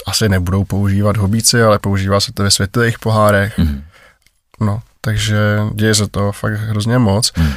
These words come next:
Speaker 1: a je právě strašně důležitý se v tom vzdělávat a ty informace si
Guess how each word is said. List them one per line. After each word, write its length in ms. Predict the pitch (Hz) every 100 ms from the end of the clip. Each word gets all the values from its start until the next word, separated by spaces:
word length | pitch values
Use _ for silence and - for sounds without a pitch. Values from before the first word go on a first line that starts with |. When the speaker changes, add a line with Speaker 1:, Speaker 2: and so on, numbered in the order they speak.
| - -
Speaker 1:
a 80 | 113
je 80 |
právě 300 | - 104 104
strašně 340 | 104 110 104 113
důležitý 460 | 107 107 107 107
se 240 | 104 117 107
v 100 | -
tom 180 | 110 110
vzdělávat 720 | 110 107 104 107 104 107 110 -
a 60 | -
ty 120 | -
informace 640 | 107 110 110 107 107 113
si 360 | 107 110 107